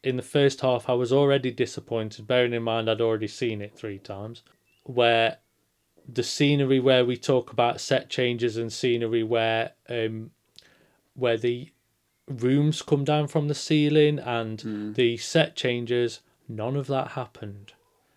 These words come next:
Speaker 1: They just did some of the scenes with the table and the rug and the chair and the settee and the rug, where, so, so for me, I'm, I'm glad I only saw half a production, because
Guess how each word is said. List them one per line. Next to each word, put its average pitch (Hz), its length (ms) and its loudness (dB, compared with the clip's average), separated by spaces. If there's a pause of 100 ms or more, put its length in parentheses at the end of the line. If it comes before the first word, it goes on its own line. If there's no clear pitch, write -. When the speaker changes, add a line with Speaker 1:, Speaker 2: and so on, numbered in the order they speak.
(280)
Speaker 1:
They 120 200 0
just 120 300 -4
did 120 180 -2
some 135 220 -2
of 135 140 -6
the 135 100 -2
scenes 123 440 -4
with 117 200 -4
the 123 80 -2
table 131 640 -2
and 127 240 -4
the 120 60 -6
rug 123 460 0
and 120 200 -8
the 123 80 -4
chair 117 640 -4
and 123 200 -6
the 127 80 -4
settee 123 720 -4
and 123 220 -6
the 127 60 -2
rug, 123 380 -2 (540)
where, 123 360 4 (240)
so, 127 340 0 (180)
so 139 240 2
for 135 160 -4
me, 131 440 2
I'm, 131 400 -2 (520)
I'm 156 140 2
glad 190 240 6
I 160 40 10
only 123 180 6
saw 113 240 0
half 113 260 0
a - 60 -8
production, 120 560 -2 (640)
because 143 560 4